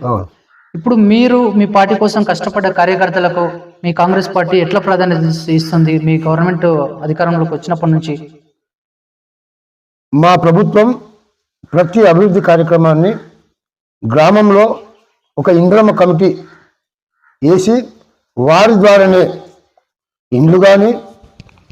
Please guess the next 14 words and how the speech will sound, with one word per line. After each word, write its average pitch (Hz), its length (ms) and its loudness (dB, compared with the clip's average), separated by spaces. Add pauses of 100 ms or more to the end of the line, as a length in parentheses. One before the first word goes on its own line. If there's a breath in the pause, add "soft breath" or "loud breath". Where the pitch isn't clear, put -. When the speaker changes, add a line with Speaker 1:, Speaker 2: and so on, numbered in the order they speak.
Speaker 1:
పెన్షన్ 170 400 2
కానీ, 196 420 4 (580)
రోడ్లు 190 460 2
కానీ, 208 320 4 (380)
ఆ 185 220 4
ఊరికి 240 480 2
సరిపోయేటువంటి 214 760 2
ఇన్‌ఫ్రాస్ట్రక్చర్ 196 720 0
మొత్తం 208 560 0
కూడా 208 120 4
అభివృద్ధి 185 380 2
పథకాలు 170 480 0
అన్నీ 190 240 2
కూడా 185 420 0